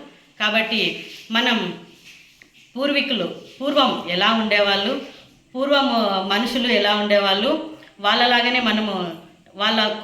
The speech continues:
వాళ్ళకి కొన్ని భావనలు ఉన్నాయి, వాళ్ళ కొన్ని భావాలు ఉన్నాయి, వాళ్ళలాగే మనం నడుచుకోవాలి. ఆ, పూర్వీక నాగరికతను అలవర్చుకోవాలి. అలా మంచి మంచి అలవాట్లు నేర్చుకుంటే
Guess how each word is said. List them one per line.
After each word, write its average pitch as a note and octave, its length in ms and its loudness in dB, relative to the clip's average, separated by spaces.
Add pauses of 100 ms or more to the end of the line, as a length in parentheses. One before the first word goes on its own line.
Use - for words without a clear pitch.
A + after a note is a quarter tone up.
వాళ్ళకి A3+ 300 0
కొన్ని A3+ 640 0
భావనలు G#3+ 440 2
ఉన్నాయి, G#3+ 640 -2 (360)
వాళ్ళ G#3 220 -2
కొన్ని G#3+ 240 -4
భావాలు G3+ 520 2
ఉన్నాయి, A3+ 580 0 (480)
వాళ్ళలాగే A#3+ 600 2
మనం A3+ 300 2
నడుచుకోవాలి. G#3+ 960 0 (540)
ఆ, G#3 260 -6
పూర్వీక B3+ 320 -4
నాగరికతను A#3 800 0
అలవర్చుకోవాలి. G#3+ 1200 2 (400)
అలా A#3 220 2
మంచి A#3 300 0
మంచి C4 260 2
అలవాట్లు A#3 420 2
నేర్చుకుంటే G#3+ 920 0